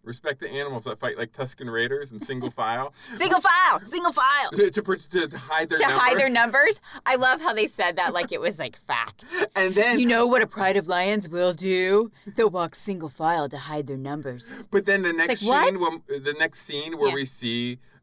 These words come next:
Speaker 1: a, a lion attack, they are not
Speaker 2: No, they're
Speaker 1: attacking
Speaker 2: not
Speaker 1: single
Speaker 2: single
Speaker 1: file.
Speaker 2: file.
Speaker 1: <laughs> Not at
Speaker 2: Not at
Speaker 1: all.
Speaker 2: all.
Speaker 1: Not even
Speaker 2: Not at
Speaker 1: at
Speaker 2: all.
Speaker 1: all. And then at the end of the show, when there's, like, a whole bunch of eyes, in the,
Speaker 2: Yeah.
Speaker 1: not single file.
Speaker 2: Not single file.
Speaker 1: <laughs>
Speaker 2: Not single file.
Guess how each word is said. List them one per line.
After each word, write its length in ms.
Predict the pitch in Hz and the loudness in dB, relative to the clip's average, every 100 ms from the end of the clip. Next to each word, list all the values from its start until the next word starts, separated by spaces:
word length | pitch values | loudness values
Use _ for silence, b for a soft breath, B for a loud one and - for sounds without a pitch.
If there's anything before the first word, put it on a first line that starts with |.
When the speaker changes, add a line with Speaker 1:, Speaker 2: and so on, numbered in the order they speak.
| - | -6
Speaker 1:
a, 120 | 117 - | -6 -2
a 120 | 107 | -4
lion 300 | 104 110 123 | -2 -2 -2
attack, 240 | 139 151 | -2 -4
they 140 | 127 131 | 0 0
are 80 | 117 | 2
not 280 | 123 113 - - | 0 -2 -6 -10
Speaker 2:
No, 160 | 185 | -2
they're 180 | 190 170 | 0 2
Speaker 1:
attacking 380 | 160 127 117 170 | 0 -2 -2 -2
Speaker 2:
not 140 | 165 | 0
Speaker 1:
single 180 | 147 131 | 0 0
Speaker 2:
single 160 | 156 - | -2 -2
Speaker 1:
file. 420 | 165 147 165 214 | 0 2 2 2
Speaker 2:
file. 20 | |
Speaker 1:
<laughs> 100 | 208 | 0
Not 160 | 170 156 | -2 0
at 60 | 160 | 2
Speaker 2:
Not 100 | 135 | 2
at 60 | |
Speaker 1:
all. 100 | 160 | 4
Speaker 2:
all. 220 | 156 175 170 | 4 2 0
Speaker 1:
Not 260 | 185 170 | -4 -4
even 100 | 165 165 | -2 -2
Speaker 2:
Not 80 | |
at 60 | 151 | -2
Speaker 1:
at 40 | 139 | -2
Speaker 2:
all. 80 | 139 | -4
Speaker 1:
all. 80 | B B - | B B -4
And 120 | 180 | 0
then 100 | 180 | 0
at 80 | 170 | -2
the 160 | 151 139 | -2 -2
end 140 | 147 | -2
of 80 | 160 | -4
the 80 | 170 | -4
show, 200 | 180 170 | -2 -2
when 100 | 151 | -2
there's, 120 | 127 | -2
like, 80 | 123 | -2
a 60 | |
whole 160 | 120 113 | -2 -4
bunch 140 | 123 | -4
of 60 | 135 | -4
eyes, 300 | 107 110 127 | -2 -2 -4
in 80 | 147 | -8
the, 60 | - | -12
Speaker 2:
Yeah. 160 | 196 113 | -10 -8
Speaker 1:
not 340 | 135 135 120 | -4 -4 -4
single 220 | 131 107 | -4 -4
file. 140 | 95 98 | -2 -2
Speaker 2:
Not 180 | 170 - | -2 -2
single 240 | 170 156 | -6 -4
file. 320 | 147 135 127 - | -2 0 -2 -6
Speaker 1:
<laughs> 140 | 127 - | -10 -4
Speaker 2:
Not 120 | 196 | -4
single 240 | 180 151 | -4 -6
file. 300 | 131 - 139 | -6 -6 -8